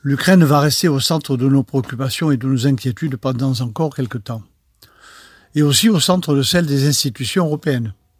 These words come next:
Conseil, Commission, Parlement. Le Parlement, justement, a voté le dix-neuf janvier une résolution réclamant la création prochaine d'un tribunal spécial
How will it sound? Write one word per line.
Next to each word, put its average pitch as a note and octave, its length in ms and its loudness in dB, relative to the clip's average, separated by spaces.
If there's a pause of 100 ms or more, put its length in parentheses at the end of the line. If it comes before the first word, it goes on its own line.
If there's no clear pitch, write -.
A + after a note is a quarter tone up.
(120)
Conseil, D#3+ 540 -4 (120)
Commission, C#3+ 600 -2 (600)
Parlement. B2 460 0 (880)
Le E3 160 -2
Parlement, G3 420 2
justement, E3 600 -2 (640)
a D#3+ 100 -2
voté E3 340 0
le D3+ 140 0
dix-neuf D3 340 -2
janvier C#3 560 -2
une D3 200 -2
résolution C#3+ 760 -2 (680)
réclamant D3+ 520 0
la D3+ 140 0
création D3+ 480 -4
prochaine E3+ 480 -2
d'un C#3 160 0
tribunal D#3+ 440 -2
spécial E3+ 760 0